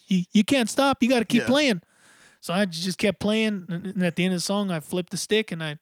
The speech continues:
Speaker 1: <laughs> t-, uh, uh, splinters in my hand and whatnot, <laughs> trying to finish that set list 'cause,
Speaker 2: Yeah.
Speaker 1: 'cause where we kept the sticks were in the back office.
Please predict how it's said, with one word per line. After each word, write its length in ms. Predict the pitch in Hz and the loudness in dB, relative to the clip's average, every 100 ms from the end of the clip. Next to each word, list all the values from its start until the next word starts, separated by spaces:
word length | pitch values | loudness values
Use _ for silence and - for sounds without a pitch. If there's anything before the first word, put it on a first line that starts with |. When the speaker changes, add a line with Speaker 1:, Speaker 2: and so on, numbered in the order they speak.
| _ | _
Speaker 1:
<laughs> 100 | - | -8
t-, 160 | 208 | -4
uh, 240 | 160 175 170 185 | -4 -4 -8 -10
uh, 140 | 185 170 _ - | -10 -12 _ -12
splinters 460 | - 165 170 175 | -8 -6 -4 -2
in 80 | 175 | -4
my 160 | 175 175 | -4 -4
hand 200 | 180 190 | 0 0
and 100 | 180 | 0
whatnot, 340 | 185 190 190 - 370 - | 0 0 -4 -8 -12 -12
<laughs> 240 | 381 - | -14 -4
trying 200 | 190 190 | 0 2
to 60 | 170 | 2
finish 260 | 190 185 | 2 2
that 160 | 185 175 | 2 0
set 180 | - 185 | 2 0
list 220 | 190 185 | 2 0
'cause, 460 | - 156 - - - | 0 -2 -4 -10 -10
Speaker 2:
Yeah. 220 | - 147 131 | -2 0 0
Speaker 1:
'cause 240 | - 180 160 | 0 2 4
where 140 | 180 | 4
we 80 | 180 | 2
kept 240 | - 202 | 2 0
the 60 | 180 | 0
sticks 340 | - 214 214 | 0 0 0
were 80 | 190 | -2
in 60 | 170 | -4
the 80 | 156 | -2
back 260 | 170 175 | -2 -2
office. 480 | 165 196 - 151 - | 0 -2 -2 -6 -8